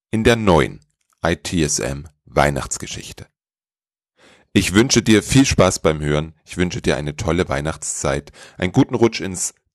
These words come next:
Jahr zweitausendeinundzwanzig und bitte, bleib gesund. Wollen Sie vorher wissen, was Ihnen der Weihnachtsmann unter den Baum legt?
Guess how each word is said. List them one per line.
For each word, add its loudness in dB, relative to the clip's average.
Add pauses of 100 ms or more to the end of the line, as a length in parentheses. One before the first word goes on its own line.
(260)
Jahr 2
zweitausendeinundzwanzig -2 (460)
und 0 (300)
bitte, 2 (260)
bleib 2
gesund. -10 (1080)
Wollen 4
Sie -2
vorher 4
wissen, 2
was 2
Ihnen -4
der 4
Weihnachtsmann 0
unter -6
den -2
Baum 4
legt? 0